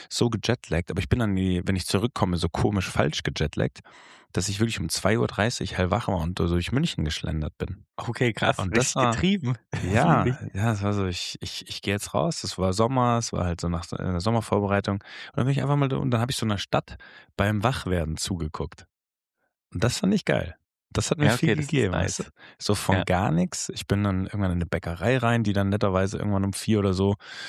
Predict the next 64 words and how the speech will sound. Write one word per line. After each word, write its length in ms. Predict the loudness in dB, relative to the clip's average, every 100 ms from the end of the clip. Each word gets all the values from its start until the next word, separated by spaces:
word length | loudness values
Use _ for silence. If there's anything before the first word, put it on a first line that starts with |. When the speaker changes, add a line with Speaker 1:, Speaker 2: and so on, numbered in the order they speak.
| -16 -6
Speaker 1:
mich 180 | -4 0
reingelassen 540 | 2 2 0 0 0
haben, 200 | 2 2
die 80 | 0
halt 140 | -2
gerade, 300 | -2 -2 -2
die 80 | -2
sind 100 | -2
ja 100 | 0
schon 200 | 0 0
auch 160 | 0 0
immer 280 | 0 0
unglaublich 460 | -2 0 0 0 -6
früh 240 | -2 0
wach, 220 | 2 0 -6 -20 -20 -20 -20 _ -2
die 60 |
dann 140 | 0 2
noch 60 |
nicht 180 | 0 -2
geöffnet 440 | -2 0 -2 0
hatten, 280 | 0 0 -2
aber 160 | 0 0
die 100 | 0
da 80 | 0
am 120 | 0
Arbeiten 380 | 2 2 2 2
waren. 300 | 4 2 0
Und 140 | 0
dann 500 | 0 0 -2 -4 -2
hab 100 | -2
ich 80 | 0
die 120 | -2
gefragt, 340 | -2 -2 -2
"Hey, 140 | -2 -2
kann 140 | -4
ich 80 | -6
irgendwie 160 | -4 -2
ein 60 |
Wasser 240 | -2 -2 0
oder 140 | -2
sowas 220 | -2 -2
bei 100 | 0
euch 140 | 0 0
haben?" 100 | -2
Und 60 |
gesagt, 180 | -2 -4
"Ja 80 | -6
klar, 300 | -2 -2 -2
setz, 320 | -4 -6 -6
kannst 180 | -2 0
du 60 | 2
auch 60 |
hier 80 | 2
sitzen 300 | 0 0 0
bleiben." 280 | 2 2 2
Dann 200 | 0 -2 -4 -16 -6
hab 120 | -4
ich 60 | 0
da 100 | 0
ein 80 | 0
bisschen 200 | 0 0
mit 140 | 2
denen 180 | 2 2
geschnackt 460 | 0 -2 -2 -4